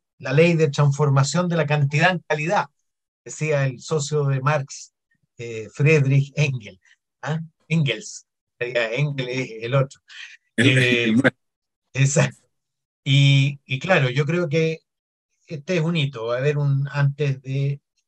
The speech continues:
Speaker 1: la muerte de la sargento y después, ¿ah? Eh, y, y, y el gobierno sabe que está en un momento complejo y, y por lo tanto...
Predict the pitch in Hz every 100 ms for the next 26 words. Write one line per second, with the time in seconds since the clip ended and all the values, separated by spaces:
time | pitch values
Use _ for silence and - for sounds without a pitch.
0 | _ _ 113 113 117 135 131 - 143 139
1 | - _ _ _ _ _ _ _ _ _
2 | _ _ _ 113 110 113 131 - 135 131
3 | 139 139 120 120 117 - 170 143 - -
4 | _ _ 123 147 139 _ _ _ _ _
5 | _ - 120 113 107 101 90 - _ _
6 | _ _ _ _ _ _ _ - 127 107
7 | 135 - 120 113 110 107 107 - 117 123
8 | 131 131 143 160 147 156 202 175 139 120
9 | - 143 135 127 123 131 135 - 131 123
10 | 120 113 110 - 117 113 - 147 139 127
11 | 139 _ _ _ _ _ _ - 104 -
12 | - 113 113 120 131 - 127 127 123 113